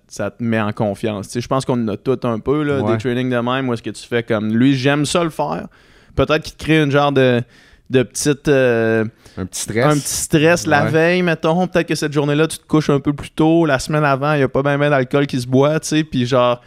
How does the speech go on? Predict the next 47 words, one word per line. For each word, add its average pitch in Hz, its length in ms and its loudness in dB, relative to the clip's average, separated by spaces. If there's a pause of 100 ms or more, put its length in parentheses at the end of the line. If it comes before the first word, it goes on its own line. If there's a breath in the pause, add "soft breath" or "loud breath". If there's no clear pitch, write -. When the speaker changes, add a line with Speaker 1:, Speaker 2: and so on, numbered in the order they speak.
(140)
Speaker 1:
c'est 139 160 -4
quoi, 175 160 0
c'est, - 180 -8
c'est - 140 -6
quoi 160 120 0
ce - 80 -6
training-là 123 400 -2
pour - 80 -20
toi? 139 120 0
T'en 117 140 -2
as-tu - 160 -2
un? 180 200 -6
Speaker 2:
Euh, 123 460 2
je, 117 160 -6
Speaker 1:
Peut-être 135 160 0
Speaker 2:
j'ai, 131 60 -4
Speaker 1:
plusieurs 127 400 0
Speaker 2:
j'ai 131 140 0
Speaker 1:
aussi. - 140 -4
Speaker 2:
quelques 147 500 0
trainings. 117 600 0
Speaker 1:
<clears throat> - 20 -
Speaker 2:
J'aime 113 260 0
beaucoup 113 300 -6
faire 117 360 -2
une, 98 340 -6
tu - 60 -16 (100)
sais, 117 140 -4
dans, 101 320 -4
dans 95 120 -4
les, 98 140 -2 (140)
mettons, 98 460 -8
dans 98 260 -8
un 101 60 -8
build-up 101 520 -4 (180)
de 101 120 -6
marathon, 95 580 -6
là, 110 100 -6
dans 95 120 -4
les 92 160 -4
mois 95 480 -2
qui - 180 -16
s-, - 320 -12
qui - 80 -16
précèdent 101 460 -6
un 95 80 -2
marathon, 87 500 -6